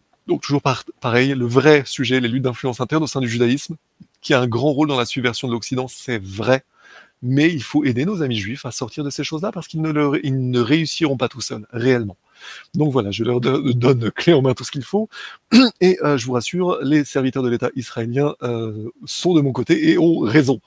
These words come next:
Vous avez parlé la dernière fois de Moshe Ayalon d'ailleurs. Euh, tac, tac, tac. Nous revenons à notre sujet. Quand nous parlions donc de l'importation problématique,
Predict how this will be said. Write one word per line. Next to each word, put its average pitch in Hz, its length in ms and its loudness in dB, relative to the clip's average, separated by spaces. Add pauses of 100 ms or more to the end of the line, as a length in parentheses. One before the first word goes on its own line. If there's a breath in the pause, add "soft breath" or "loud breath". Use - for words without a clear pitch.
(840 loud breath)
Vous 117 140 -4
avez 117 120 2
parlé 110 200 -4
la 113 60 -2
dernière 107 200 -4
fois 135 120 -6
de 117 480 -2 (1200)
Moshe 127 260 -4
Ayalon 110 380 -2
d'ailleurs. 101 340 -6 (800 loud breath)
Euh, 139 500 2
tac, 214 180 -4
tac, 147 120 -6
tac. 135 180 -10
Nous 131 80 -4
revenons 190 360 -2
à 180 200 0
notre 214 320 -2
sujet. 110 500 -2 (580)
Quand 202 140 0
nous 214 120 0
parlions 131 460 0 (220)
donc 147 400 -4 (800)
de 123 160 0
l'importation 170 560 -2
problématique, 120 760 -4